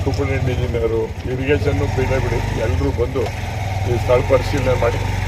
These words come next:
ಶಾಶ್ವತವಾದಂಥ ಪರಿಹಾರ ಮಾಡಬೇಕು ಅಂತೇಳಿ ಈಗಾಗಲೇ ಸೂಚನೆಯನ್ನು ಕೊಟ್ಟಿದ್ವಿ. ಅವ್ರಿಗೂ ಅರ್ಥ ಆಗಿದೆ ಅಂತ ಅನಿಸ್ತದೆ. ಬಹುಶಃ ಇವತ್ತಿಂದನೇ ಕಾ-, ಕಾರ್ಯೋನ್ಮುಖರಾಗಿ,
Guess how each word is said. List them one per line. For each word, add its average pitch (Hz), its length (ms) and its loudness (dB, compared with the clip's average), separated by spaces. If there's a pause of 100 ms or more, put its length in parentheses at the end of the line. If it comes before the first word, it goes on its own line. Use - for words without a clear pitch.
(420)
ಶಾಶ್ವತವಾದಂಥ 151 840 6
ಪರಿಹಾರ 135 460 2 (120)
ಮಾಡಬೇಕು 123 420 0
ಅಂತೇಳಿ - 320 0 (580)
ಈಗಾಗಲೇ 123 400 6 (440)
ಸೂಚನೆಯನ್ನು 139 580 2
ಕೊಟ್ಟಿದ್ವಿ. 143 340 2
ಅವ್ರಿಗೂ 170 280 6
ಅರ್ಥ 139 240 4
ಆಗಿದೆ 156 320 4
ಅಂತ 143 180 2
ಅನಿಸ್ತದೆ. 127 440 0 (720)
ಬಹುಶಃ 160 340 4
ಇವತ್ತಿಂದನೇ 165 600 4
ಕಾ-, 147 360 0 (380)
ಕಾರ್ಯೋನ್ಮುಖರಾಗಿ, 131 840 0